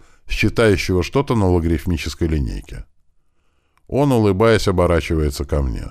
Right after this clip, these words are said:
«Уже считаю, командир». «Добро».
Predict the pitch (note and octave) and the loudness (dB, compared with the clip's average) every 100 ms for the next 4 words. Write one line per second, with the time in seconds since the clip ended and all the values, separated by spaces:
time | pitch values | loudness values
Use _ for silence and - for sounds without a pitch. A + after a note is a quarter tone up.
0 | - _ - G2 B2 - B2+ G2 C#2 B1 | -14 _ -4 0 0 0 0 2 0 -2
1 | A#1+ A#1+ A#1+ G1+ - _ _ _ _ _ | -4 -6 -6 -8 -12 _ _ _ _ _
2 | _ - - D#2+ E2 C#2 C#2+ - | _ -20 -4 0 0 2 0 -2